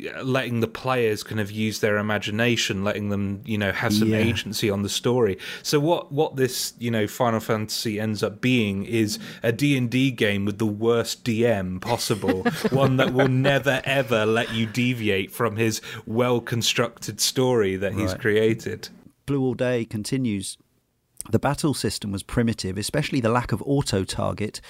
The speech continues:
Speaker 2: when a character follows up to attack an enemy that has already been defeated. Uh, this is in the original version, of course. They will attack a blank space, leaving that turn completely wasted.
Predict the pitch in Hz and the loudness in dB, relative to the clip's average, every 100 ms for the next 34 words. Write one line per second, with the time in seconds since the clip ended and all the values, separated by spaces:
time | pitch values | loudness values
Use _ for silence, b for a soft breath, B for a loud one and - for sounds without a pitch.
0 | B B 113 104 - 113 107 107 - 117 | B B -2 0 0 0 -2 -6 -4 0
1 | 107 104 107 - - 98 - 120 - 98 | 2 2 0 -2 -2 -6 -4 -4 -4 -4
2 | 101 120 110 98 101 95 110 117 104 101 | -2 0 0 0 -2 -4 -2 -2 0 0
3 | 107 98 95 - 156 160 - 90 - B | 0 -2 -4 -2 0 0 0 -2 -4 B
4 | B B B B 101 98 101 113 101 110 | B B B B 0 0 0 -2 -2 0
5 | 98 98 98 98 92 95 95 95 92 85 | 0 2 2 0 -2 -2 -2 -2 -6 -8
6 | - 98 - B - 113 110 107 - 156 | -6 -6 -8 B -4 0 2 2 0 -4
7 | - 107 135 131 131 - - 123 95 - | 0 0 2 0 0 -4 -2 0 -2 -2
8 | 117 110 113 110 113 131 139 - 113 107 | 0 0 0 -2 -2 -2 -4 -2 0 0
9 | - 123 - 127 135 147 143 139 185 - | -2 -4 -2 -2 0 0 0 0 -2 -2
10 | 107 90 | 0 -2